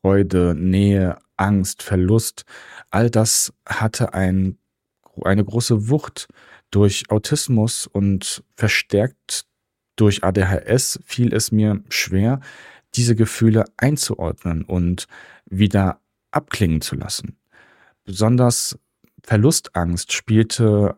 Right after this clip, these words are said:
eine große Rolle. Wenn Bindungen instabil wurden oder sich plötzlich veränderten,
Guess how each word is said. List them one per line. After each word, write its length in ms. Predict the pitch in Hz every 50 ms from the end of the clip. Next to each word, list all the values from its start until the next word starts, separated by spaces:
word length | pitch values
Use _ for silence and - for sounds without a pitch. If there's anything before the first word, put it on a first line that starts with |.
| _ _ _
eine 380 | - 92 92 92 92 92 92 87
große 380 | - - 92 98 - - 101
Rolle. 360 | 95 - - 113 120 85 69 - _ _ _ _ _ _ _ _ _ _ _ _ _ _
Wenn 520 | - 95 101 95 98 98 95 95 92 - - - - _ _ _ _
Bindungen 640 | - 123 160 160 156 135 123 110 104 101 101 95
instabil 680 | - - 123 135 - - - 104 92 - 90 87 87 82
wurden 520 | 82 80 78 82 80 - 85 80 80 76 -
oder 580 | - 85 90 87 90 87 85 85 82 82 - -
sich 400 | - 95 - 90 87 - - - _ _
plötzlich 500 | - - 101 101 - - - - 90 -
veränderten, 680 | - - - - 101 135 143 113 90 - - 73 73